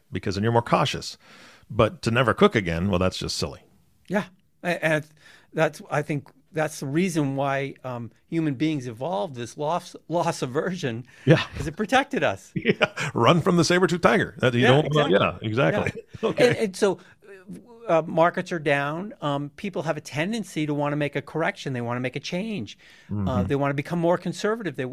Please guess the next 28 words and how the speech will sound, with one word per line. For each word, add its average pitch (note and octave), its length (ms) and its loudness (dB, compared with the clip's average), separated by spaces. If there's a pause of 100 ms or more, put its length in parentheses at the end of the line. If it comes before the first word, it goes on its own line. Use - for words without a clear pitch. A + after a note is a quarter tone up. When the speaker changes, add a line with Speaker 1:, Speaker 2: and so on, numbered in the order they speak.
(120)
Speaker 2:
they C#3+ 140 -2 (260)
don't E3+ 240 4
wanna C#3+ 140 -4
suffer F#3 320 -2
any E3 100 -2
more F3 200 -2
losses F3 520 -6
'cause D3 160 -4
it's C3+ 120 -12
so F3 120 2
painful. G3+ 580 -6 (1160)
When F#3+ 160 2
in, F3+ 280 0
when F3+ 160 0
in F3+ 80 2
fact, A3 560 -2 (280)
it, F3+ 260 -2
it, G3+ 280 -20
it, G#3 160 -6 (240)
it A3+ 160 -10 (120)
most G#3+ 440 0
likely D#3+ 680 -2 (1000)
is E3 140 -2
not F#3 240 2
in F3+ 140 -2
their E3+ 120 2
best F3 300 -2
interest G3+ 520 -6